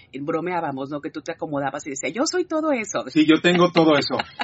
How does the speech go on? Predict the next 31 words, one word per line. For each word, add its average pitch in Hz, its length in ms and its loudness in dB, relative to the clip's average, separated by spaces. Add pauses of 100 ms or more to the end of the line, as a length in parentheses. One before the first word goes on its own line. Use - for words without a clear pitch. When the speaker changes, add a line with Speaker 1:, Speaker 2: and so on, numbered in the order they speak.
(280)
Speaker 2:
O 131 120 -2
sea, 143 260 6
yo, 170 640 8
eh, 147 460 6
estoy 165 320 4
lleno 180 420 6
de, 139 540 6
de 139 180 4
vacíos 175 560 4
Speaker 1:
Estás 240 180 2
Speaker 2:
y 160 80 6
de 156 80 4
Speaker 1:
llenando - 300 2
con 160 100 4
Speaker 2:
excesos. - 300 0
Speaker 1:
excesos. 143 380 -2 (260)
Speaker 2:
Sí, 151 220 2
o 143 140 4
sea, 139 240 2
a 135 40 0
mí 143 180 -4
qué 165 120 0
me 175 100 2
importa, 156 540 2
¿no? 147 240 -4 (360)
Dímelo 180 480 6
todo 190 360 8
porque 160 280 2
todo 170 200 4
me 165 120 0
queda. 143 380 2